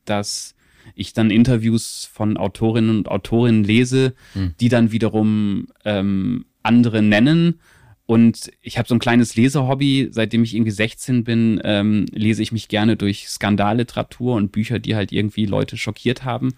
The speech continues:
Speaker 2: Ja, du hast noch
Speaker 1: Und
Speaker 2: Bücher von mir.
Speaker 1: Äh, ich hab auch noch Bücher von dir, genau.
Speaker 2: <laughs>
Speaker 1: Ähm, und in diesem, ähm,
Speaker 2: Was klingt, ja.
Speaker 1: in diesem Rahmen, äh, oder so hab ich eigentlich ständig eine, eine erweiterte Liste. Und inzwischen mach ich so,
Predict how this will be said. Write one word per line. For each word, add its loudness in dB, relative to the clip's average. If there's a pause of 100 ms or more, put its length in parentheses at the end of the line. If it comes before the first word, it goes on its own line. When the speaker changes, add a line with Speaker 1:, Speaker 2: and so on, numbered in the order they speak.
(140)
Speaker 2:
Ja, -4 (160)
du -2
hast -4
noch 4
Speaker 1:
Und 2
Speaker 2:
Bücher -6
von -6
mir. -4 (400)
Speaker 1:
Äh, 0
ich -4
hab -2
auch 0
noch 0
Bücher -4
von 0
dir, 2
genau. 0
Speaker 2:
<laughs> -20 (320)
Speaker 1:
Ähm, 4 (400)
und 2
in 4
diesem, 2
ähm, 4
Speaker 2:
Was 0
klingt, -12
ja. -20
Speaker 1:
in 4
diesem 2
Rahmen, 0
äh, 0
oder 0 (260)
so 2
hab -4
ich -10
eigentlich -2
ständig -2
eine, 0
eine 0
erweiterte -2
Liste. -4
Und 0
inzwischen 0
mach 2
ich -4
so, 0